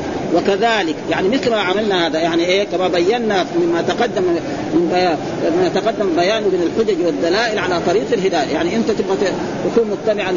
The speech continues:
الهدى فاتبع الرسول صلى الله عليه وسلم وآمن بالقرآن وآمن بالله وملائكته والكتب والرسل،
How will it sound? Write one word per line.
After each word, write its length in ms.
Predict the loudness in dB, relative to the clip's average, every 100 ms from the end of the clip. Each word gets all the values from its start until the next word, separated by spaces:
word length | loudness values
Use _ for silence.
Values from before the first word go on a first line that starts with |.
| -2 0
الهدى 440 | 0 0 0 -2 -4 -6 -4
فاتبع 460 | -2 0 0 0 0
الرسول 400 | -4 -2 0 0
صلى 220 | 0 0
الله 280 | 2 2 0
عليه 180 | 0 0
وسلم 400 | 0 0 0 -2
وآمن 380 | 0 0 0 0
بالقرآن 520 | 0 0 0 0 0
وآمن 480 | 0 -2 0 2 2
بالله 380 | 2 2 2 2
وملائكته 640 | 2 0 0 0 0 2
والكتب 400 | 0 0 0 2
والرسل، 460 | 0 2 2 2